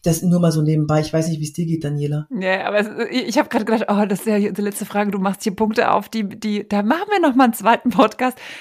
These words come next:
Speaker 2: Aber
Speaker 1: Ja.
Speaker 2: ich finde, ich, ich bin auch so, "Oh, ich mag diese", vielleicht sind wir aber auch eine andere Generation, ich mag diese Verletzlichkeitsgeschichten nicht, ähm, sondern ich weiß, eingekauft wird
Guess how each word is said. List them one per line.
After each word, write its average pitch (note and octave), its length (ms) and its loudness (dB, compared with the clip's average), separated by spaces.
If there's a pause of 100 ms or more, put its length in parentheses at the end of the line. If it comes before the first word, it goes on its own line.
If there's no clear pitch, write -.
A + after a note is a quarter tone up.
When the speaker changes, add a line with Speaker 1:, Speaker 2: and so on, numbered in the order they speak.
Speaker 2:
Aber A#3 160 6
Speaker 1:
Ja. A#3 80 8
Speaker 2:
ich C#4 140 4
finde, A#3+ 300 2
ich, A3+ 260 2
ich A3+ 200 -4
bin G#3 200 -4
auch G#3 180 -2
so, G3+ 220 -8
"Oh, - 60 -2
ich F#3+ 160 -6
mag G3+ 240 -8
diese", F#3+ 360 -6
vielleicht F#3 340 -8
sind G3 140 -8
wir F#3 120 -2
aber - 100 -6
auch D#3+ 80 -8
eine F3 120 -8
andere E3+ 160 -8
Generation, - 440 -10
ich D#3+ 140 -8
mag E3+ 240 -6
diese E3 340 -6 (460)
Verletzlichkeitsgeschichten F3 1500 -6
nicht, C4 580 -2 (380)
ähm, F#3+ 600 0
sondern F3+ 680 -4
ich - 180 -10
weiß, F3+ 300 -2
eingekauft F3+ 720 -6
wird F3 380 -8